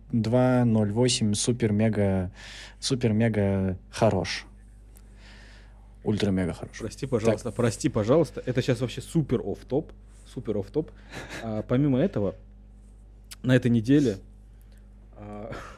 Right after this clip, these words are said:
Speaker 2: <laughs> я, в общем, а, вернулся ещё и в Vox, который был во втором выпуске, тоже приложение для знакомств. А, и, короче, и там, ну, в общем, в этот раз у меня получше чуть пошло. И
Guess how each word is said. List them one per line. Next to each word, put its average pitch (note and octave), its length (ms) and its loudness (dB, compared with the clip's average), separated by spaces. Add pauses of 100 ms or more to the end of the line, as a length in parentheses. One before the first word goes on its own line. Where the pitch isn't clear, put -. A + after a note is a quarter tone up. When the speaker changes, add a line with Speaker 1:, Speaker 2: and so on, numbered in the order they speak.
(120)
Speaker 2:
<laughs> - 380 -20
я, A#2 180 0
в A#2+ 40 4
общем, A2+ 260 -6 (500)
а, A#2 180 -6 (380)
вернулся C3 540 0
ещё B2 320 -4
и A#2 40 2
в A2+ 220 -4
Vox, E3+ 240 -2
который A#2 220 -2
был A2 160 -4
во G#2+ 80 -6
втором C3+ 340 0
выпуске, G#2+ 400 -10
тоже G#2 220 -8
приложение G2+ 400 -6
для G2+ 120 -18
знакомств. G#2 480 -12 (1040)
А, G2+ 840 -2 (260)
и, A#2 100 -4
короче, A#2 460 -4 (100)
и - 20 -18
там, C3 260 2
ну, C#3+ 100 4
в - 20 6
общем, G2+ 320 -4 (120)
в A2+ 80 -6
этот A#2 200 -6
раз G#2+ 240 -4
у - 20 -12
меня G#2 220 -4 (840)
получше G2+ 380 -8
чуть - 140 -20
пошло. C#3+ 420 -10 (600)
И A#2 220 -4